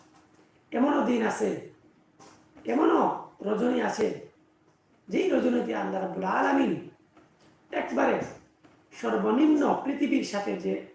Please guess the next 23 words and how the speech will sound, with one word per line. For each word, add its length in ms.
আকাশ 320
আছে, 240
সেই 280
আকাশে 360
এসে 380
আল্লাহ 200
রাব্বুল 220
আলামিন 440
বলেন, 280
"হে 80
বান্দারা, 560
তোমরা 220
কে 200
কোথায় 300
আছো? 140
আমার 240
কাছে 360
চাও, 360
আমি 280
তোমাদেরকে 680
দেওয়ার 320
জন্য 300
প্রস্তুত।" 460